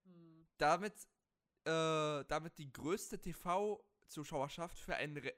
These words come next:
Speaker 2: Formel-eins-Rennen in den U S A jemals.
Speaker 1: Ja, geil. Da haben sie ihr Ziel erreicht, ne?
Speaker 2: Ja.
Speaker 1: Das Ziel haben sie erreicht. Punkt. Krass. Ja.
Speaker 2: So.
Speaker 1: Ähm.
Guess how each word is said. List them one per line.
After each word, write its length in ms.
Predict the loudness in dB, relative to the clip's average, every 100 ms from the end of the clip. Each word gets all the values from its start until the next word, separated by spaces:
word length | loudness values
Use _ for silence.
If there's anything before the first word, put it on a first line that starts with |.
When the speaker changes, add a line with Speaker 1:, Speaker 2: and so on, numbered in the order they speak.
| _
Speaker 2:
Formel-eins-Rennen 680 | -10 -6 -4 -6 -6 -6 -4
in 100 | -6
den 120 | -6
U 80 | -4
S 160 | -4 -2
A 180 | 0
jemals. 680 | 0 -2 -2 -2 -2 -6 -12 _ _ _ _ _ _ _ _ _ _ _ _ _ _ -16
Speaker 1:
Ja, 100 | -10
geil. 340 | -8 -6 -8
Da 120 | -8 -8
haben 140 | -10
sie 80 | -14
ihr 80 | -16
Ziel 140 | -14
erreicht, 340 | -10 -10 -12
ne? 160 | -18 -20 _ _ -8
Speaker 2:
Ja. 140 | -4
Speaker 1:
Das 80 | -4
Ziel 100 | -6
haben 100 | -12
sie 60 | -14
erreicht. 380 | -14 -14 -16 -20
Punkt. 240 | -20 -20 _ _ _ _ _ _ _ _ _ _ _ _
Krass. 240 | -14 -14 -16 -20 _ _
Ja. 180 | -16 -16 _ _ _ _ _ _ _ _ _ _ -20 -16
Speaker 2:
So. 380 | -10 -10 -10 -12
Speaker 1:
Ähm. 500 | -10 -10 -12 -14